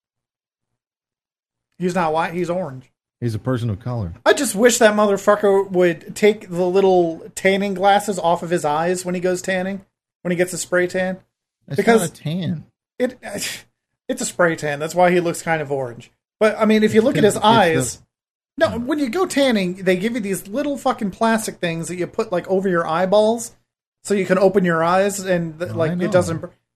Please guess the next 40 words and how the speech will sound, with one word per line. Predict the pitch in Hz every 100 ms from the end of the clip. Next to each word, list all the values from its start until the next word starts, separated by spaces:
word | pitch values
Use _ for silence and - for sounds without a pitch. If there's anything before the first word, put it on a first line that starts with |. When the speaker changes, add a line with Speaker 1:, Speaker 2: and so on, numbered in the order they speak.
| _
Speaker 1:
well, | 254 247 220
that's | 196 262 277
why | 262 247 240
his, | 226 196 202 170 _
his | 196 185
eyes | 196 214 214
look | 196 208
all | 202
pasty | - 214 214 226
and | 202 175
white | 190 202
and | 180
the | 170
rest | 175 190
of | 196
him | 185
looks | 185
orange. | 185 185 196 151 135 _
<laughs> | _ _ _ _ -
It's | 165 190
because | 196 - - 214 - _ _ -
he |
goes | 175 226 220
tanning | 226 233 233 220
or |
gets | 208 214
a | -
spray | 220 220
tan | 214 190
or |
something, | 170 185 175
and | 190 190
I | 180
could | 190 190
just | 185 -
tell | - 226 165
'cause | 156 180
his | 170 -
eyes | 175 202 196 - -
are | 175 175